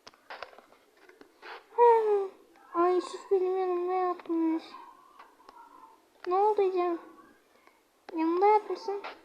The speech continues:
Ya, geceliğin korkuyorum dedin. Yanıma geldin. Ya, ben ne yap dedim. Doğru hatırladım. Teşekkürler.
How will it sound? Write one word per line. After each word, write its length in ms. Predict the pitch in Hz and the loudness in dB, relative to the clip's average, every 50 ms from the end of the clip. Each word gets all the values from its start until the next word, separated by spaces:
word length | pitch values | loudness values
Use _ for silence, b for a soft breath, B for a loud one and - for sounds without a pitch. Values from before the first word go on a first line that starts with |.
| _ - - | _ -14 -14
Ya, 120 | 330 - - - _ 330 - - - _ - | -14 -14 -14 -14 _ -14 -14 -14 -18 _ -2
geceliğin 440 | 339 339 285 381 392 403 427 415 403 - - | 0 0 2 2 2 2 2 0 -2 2 4
korkuyorum 680 | 370 339 339 339 - - 415 415 427 415 392 381 349 | 6 6 6 4 4 4 6 6 6 6 2 0 0
dedin. 220 | 330 320 330 330 | -2 -2 -2 -2
Yanıma 360 | 339 349 349 349 359 370 392 392 | -2 -2 -2 -4 -4 -4 -4 -2
geldin. 400 | 381 349 339 339 330 320 320 320 | 0 0 0 2 2 0 0 0
Ya, 220 | 320 302 311 320 | -2 -2 0 0
ben 200 | 330 349 370 370 | 2 2 2 0
ne 60 | 370 359 | -2 -2
yap 160 | 330 302 302 - - | -2 -4 -6 -8 -8
dedim. 220 | 285 269 277 285 285 - - - - - - - - - - - _ _ _ _ _ _ _ - - 370 349 - | -6 -4 -4 -4 -4 -6 -10 -12 -14 -16 -18 -18 -18 -20 -20 -20 _ _ _ _ _ _ _ -18 -16 -16 -4 0
Doğru 280 | 339 330 330 339 339 339 349 | 2 4 4 4 2 0 -2
hatırladım. 680 | 349 339 - - 330 302 311 294 294 330 320 311 320 320 - | -6 -8 -6 -6 -6 -4 -4 -4 -2 -4 -4 -4 -4 -6 -4
Teşekkürler. 760 | - 370 349 - 381 359 349 - 359 359 370 370 359 349 | -2 -2 0 0 -2 -4 -2 -4 -4 -2 0 0 -2 -2